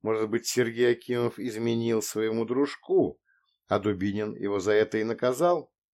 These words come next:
Наказал очень жестоко, по-мужски. Одним ударом он убил двух зайцев. Об этом же говорил и Капранов в беседе с супругой. Вот только Женя Золотавин ни при чём.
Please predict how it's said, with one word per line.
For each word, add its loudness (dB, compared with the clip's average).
Наказал 2
очень -4
жестоко, -6
по-мужски. -6
Одним 2
ударом 4
он 0
убил 2
двух -4
зайцев. -2
Об 0
этом 2
же -4
говорил 2
и 0
Капранов 2
в -20
беседе -8
с -12
супругой. -10
Вот -6
только 4
Женя 6
Золотавин 4
ни -8
при -8
чём. -10